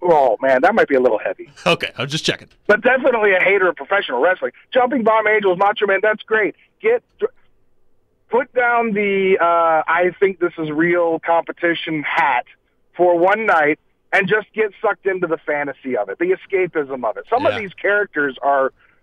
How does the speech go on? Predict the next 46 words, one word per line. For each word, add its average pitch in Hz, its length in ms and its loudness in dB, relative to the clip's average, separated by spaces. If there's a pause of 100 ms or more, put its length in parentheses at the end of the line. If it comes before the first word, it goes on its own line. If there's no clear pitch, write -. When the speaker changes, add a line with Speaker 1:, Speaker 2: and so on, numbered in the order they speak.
(140)
Speaker 1:
some 247 120 0
of 415 80 4
these 330 100 -2
characters 160 380 -2
are 139 80 0
really, 175 260 2
really 160 280 0
good. 156 240 -2 (200)
And, 196 320 -4
and 185 360 -4 (260)
yes, 220 300 0
it's 196 160 -2
scripted, 143 500 -4 (300)
but 175 180 -2
you 180 80 -8
can't 208 340 -2 (120)
script 185 400 -2
gravity, 143 560 2
and 139 180 -4
some 180 160 2
of 175 60 -2
these 214 160 -4
people 196 360 -2
are 139 120 0
really 151 320 -2
getting 135 380 -4
hurt. 135 220 -2 (560)
So, 196 360 2
uh, 190 400 4 (100)
just 254 180 0
enjoy 233 340 4
it 220 120 0
for 208 160 2
what 208 120 4
it 202 120 2
is. 185 260 0
It's 131 140 -14 (140)
two 226 140 -2
people 190 500 -2
having 165 280 0
an 151 60 2
athletic 185 540 0 (1040)
show. 127 380 4 (260)
It's 190 140 2
a 214 60 -2
show, 294 440 0